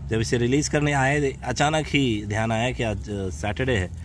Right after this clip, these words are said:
और ये दिलचस्प वीडियो बनाना तो बनता ही है। जैसा अमित ने बताया कि इसमें वेनम नहीं होता है। अ, वेनम कोई स्किल सेट नहीं है जो आप डेवलप कर पाएँ जन्म के बाद। ये अगर है तो है,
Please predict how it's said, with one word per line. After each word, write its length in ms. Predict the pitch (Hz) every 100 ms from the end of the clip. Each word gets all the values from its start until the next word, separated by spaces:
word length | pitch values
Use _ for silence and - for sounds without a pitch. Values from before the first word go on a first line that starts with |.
| - - -
और 320 | 101 104 104 95
ये 260 | 101 120 147
दिलचस्प 520 | 127 127 120 135 95
वीडियो 320 | 117 113 117
बनाना 300 | 110 107 104
तो 120 | 104 101
बनता 280 | 95 95
ही 140 | 110 101
है। 180 | 85 - - - -
जैसा 280 | 110 113 139
अमित 220 | 139 -
ने 60 |
बताया 340 | 143 127 131 151
कि 460 | - 180 175 175 170 - - - - - - - - - - - - - - - - 165
इसमें 540 | - 185 139 101 120 - - -
वेनम 400 | 95 110 120 127 127
नहीं 320 | 104 95 113
होता 260 | 95 87 85
है। 220 | 78 - - - - -
अ, 80 | 98
वेनम 440 | 110 151 185 180
कोई 280 | 160 175 175
स्किल 360 | - - 196
सेट 280 | 202 185 175
नहीं 220 | 147 165
है 200 | 151 143
जो 140 | 147 143
आप 300 | 131 123 139
डेवलप 400 | 107 110 123 120
कर 160 | 127
पाएँ 240 | 120 120 113
जन्म 220 | 110 110
के 120 | 107
बाद। 240 | 95 107 127
ये 80 |
अगर 200 | 127 135
है 240 | 120 135 160
तो 120 | 160
है, 260 | 120 139